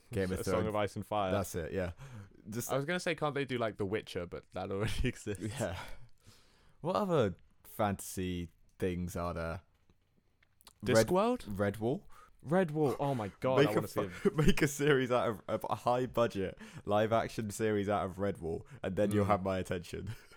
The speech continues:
Speaker 1: Yeah. Um, I don't know. Fantasy. Do I have any fantasy books in my bedroom? He says, looking around,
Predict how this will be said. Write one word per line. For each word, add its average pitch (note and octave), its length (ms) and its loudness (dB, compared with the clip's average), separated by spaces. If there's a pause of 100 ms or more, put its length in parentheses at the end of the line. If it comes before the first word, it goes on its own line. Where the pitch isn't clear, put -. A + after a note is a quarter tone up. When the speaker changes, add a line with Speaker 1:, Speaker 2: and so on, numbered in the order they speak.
Speaker 1:
Yeah. G2 300 -2 (720)
Um, A#2 540 -4
I F#3+ 100 -4
don't A#3+ 100 -4
know. D#3 300 -2 (600)
Fantasy. G#2+ 640 -6 (600)
Do C3+ 100 2
I D#3+ 80 6
have F#3 160 2
any E3 120 0
fantasy C3+ 560 0
books - 380 2
in A#2 80 -2
my G#2 160 0
bedroom? F#2 580 -2 (220)
He G#2+ 120 -8
says, G2+ 320 -8
looking G#2 260 -12
around, G2 380 -10